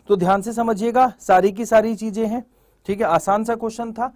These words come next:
तो ये हमारा एग्रीकल्चर में दिया जाता है, किस में दिया जाता है? एग्रीकल्चर में। हाँ, म्यूजिक में तानसेन वगैरह मिलता है, लेकिन यहां पर एग्रीकल्चर में यही मिलता है, याद रखिएगा, ठीक है। अगला क्वेश्चन है, हरेला किस भारतीय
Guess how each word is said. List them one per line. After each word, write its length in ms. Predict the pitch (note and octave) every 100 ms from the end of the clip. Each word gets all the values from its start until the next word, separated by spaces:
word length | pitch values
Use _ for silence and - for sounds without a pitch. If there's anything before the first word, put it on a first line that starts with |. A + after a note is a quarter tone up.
| _ _ -
तो 60 |
ये 180 | G3+ B3+
हमारा 420 | C4+ G#3 F#3+ A#3+ -
एग्रीकल्चर 680 | F#3+ E3+ G#3 G3 F#3 E3+ E3
में 140 | D#3
दिया 200 | C3 C#3
जाता 260 | B2+ B2+ C3
है, 60 | C3+
किस 200 | F3 F#3
में 100 | A3
दिया 160 | A3 A3+
जाता 280 | A3+ A3+
है? 200 | A#3 D4 D#4 _ _
एग्रीकल्चर 680 | F#3+ F#3 F3+ E3+ D3 C3+ C#3+
में। 180 | C3+ C3 - _
हाँ, 200 | - G3
म्यूजिक 500 | G#3+ G3 G#3 F#3 C#4
में 140 | C#4+ C#4+
तानसेन 560 | C#4 G3 G3 F#3+ A#3 A#3+
वगैरह 300 | A#3 A#3+ A#3+
मिलता 320 | A#3+ A3 A#3+
है, 180 | A3+ C#4+ _ _ -
लेकिन 260 | G3 G#3+
यहां 160 | A3 G#3
पर 140 | G3+ C#4+
एग्रीकल्चर 640 | F#3+ F3+ A3 G#3 G3 G3
में 180 | F#3+ C4 -
यही 300 | D#3+ F3 E3+
मिलता 320 | A3+ G#3+ G3+ G3+
है, 180 | A3+ C#4 - _
याद 300 | D#3+ E3+ D3
रखिएगा, 460 | C#3 B2+ C#3 B2+ B2+ - _ _ _ _ _ _ _ -
ठीक 140 | A#3
है। 140 | C4 - -
अगला 280 | A3 G#3+ F#3+
क्वेश्चन 380 | D#3 C3+ D3 C3+
है, 140 | B2 -
हरेला 520 | D3+ A3+ B3+ C4+ D4+
किस 320 | D4 D#4 D4 A3+
भारतीय 680 | E3+ G3 G#3+ G3 A3 G#3